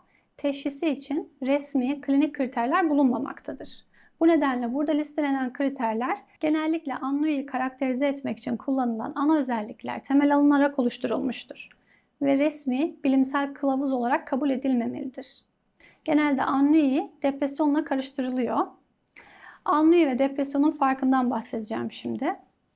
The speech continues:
Annui ve depresyonun birçok ortak semptomu olmasına rağmen bu iki durum farklıdır. Bir kişi annui yaşarken depresyonda olmayabilir. Bu durumda işiyle ilgili varoluşsal bir can sıkıntısı ve değişim arzusu hissedebilir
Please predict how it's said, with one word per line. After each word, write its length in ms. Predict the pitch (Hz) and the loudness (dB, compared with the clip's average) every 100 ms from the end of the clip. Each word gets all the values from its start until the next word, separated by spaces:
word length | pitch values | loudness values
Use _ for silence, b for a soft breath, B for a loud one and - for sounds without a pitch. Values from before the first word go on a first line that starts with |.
| _ _ b b b b b b b | _ _ b b b b b b b
Annui 340 | - 320 381 359 | 2 4 4 2
ve 140 | 269 | 2
depresyonun 600 | 277 277 320 320 277 269 | 0 0 -2 2 2 2
birçok 280 | - 330 311 | -2 -4 -4
ortak 260 | 277 302 | -2 -4
semptomu 480 | - 269 262 262 262 | 0 -2 0 -2 0
olmasına 460 | 262 277 277 302 294 | 0 0 0 -2 2
rağmen 500 | 311 262 220 285 - _ - | 2 2 0 -4 -6 _ -2
bu 120 | 359 | 0
iki 240 | 302 311 | 0 0
durum 260 | 262 302 370 | 2 0 0
farklıdır. 800 | 277 269 269 240 - - - - _ _ 349 | 0 -2 -2 -8 -8 -16 -20 -20 _ _ -4
Bir 60 | |
kişi 260 | 339 320 269 | -2 -2 -2
annui 300 | 269 302 285 | 2 2 2
yaşarken 680 | 269 - 349 339 254 311 - - | 0 0 0 0 -2 -4 -6 -8
depresyonda 540 | 254 262 262 254 240 | -6 -4 -4 -2 0
olmayabilir. 800 | 247 240 226 311 330 247 - - _ _ _ B B B - | 0 0 0 2 2 0 -6 -20 _ _ _ B B B -4
Bu 100 | 349 | 0
durumda 540 | 349 269 220 233 349 - b b - | 2 2 0 -2 -6 -10 b b -6
işiyle 440 | - 330 311 269 | -2 2 2 2
ilgili 360 | 240 220 226 226 | 0 -2 -4 0
varoluşsal 640 | 254 285 285 285 311 294 | 0 0 -2 -2 -2 0
bir 100 | 254 | -2
can 220 | - 269 | -2 0
sıkıntısı 540 | 302 - 240 233 - 226 | -2 -4 -6 -6 -6 -6
ve 120 | 240 | -2
değişim 360 | 262 254 302 277 | 0 -2 0 0
arzusu 340 | 240 233 254 | -2 -4 -6
hissedebilir 800 | 285 277 285 233 220 254 415 - | -6 -2 0 0 -2 -4 -6 -8